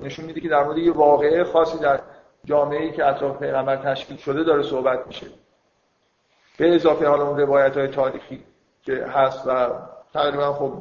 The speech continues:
روایت‌های چیزی هستن، نزدیک به همین هستن که ماجرا چی بوده. من، اه، چیزی که می‌خوام بگم اینه که این،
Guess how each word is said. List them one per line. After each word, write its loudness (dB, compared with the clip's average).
روایت‌های 0
چیزی -8
هستن، -6
نزدیک -2
به 0
همین -2
هستن -2
که -14
ماجرا -6
چی -10
بوده. -10
من، 0
اه، 4
چیزی -6
که -4
می‌خوام 0
بگم 4
اینه -2
که 2
این، -6